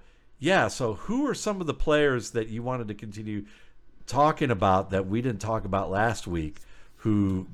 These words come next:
you feel like have something to prove heading into the twenty twenty-three college season?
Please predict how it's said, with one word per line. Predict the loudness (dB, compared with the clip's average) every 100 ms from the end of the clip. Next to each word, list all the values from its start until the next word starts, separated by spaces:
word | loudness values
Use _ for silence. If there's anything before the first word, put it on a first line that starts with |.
| -14 -8
you | -6
feel | 0 4
like | 4 4
have | 0
something | 0 0 2 0
to | -2
prove | 0 2 4 4 2 0 -14 -20 0
heading | 2 2 0
into | -4
the | -4
twenty | -4 -4 -4
twenty-three | -4 -4 -4 -4 -4
college | -4 -4 -4 -4
season? | -6 -6 -6 -10